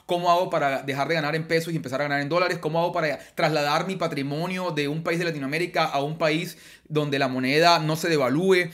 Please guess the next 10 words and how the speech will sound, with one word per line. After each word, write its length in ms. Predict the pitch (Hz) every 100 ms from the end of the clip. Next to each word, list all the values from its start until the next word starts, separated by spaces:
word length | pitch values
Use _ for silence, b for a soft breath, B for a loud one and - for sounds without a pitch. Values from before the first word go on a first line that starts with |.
| B -
cómo 300 | 170 190 185
hago 240 | 190 202
para 220 | 175 151 139
que 120 | 139
la, 220 | 131 -
los 240 | 151 139 -
activos 580 | 143 - - 208 208 160 -
que 80 | 135
tengo, 340 | 147 165 170
¿verdad? 440 | 135 117 131 151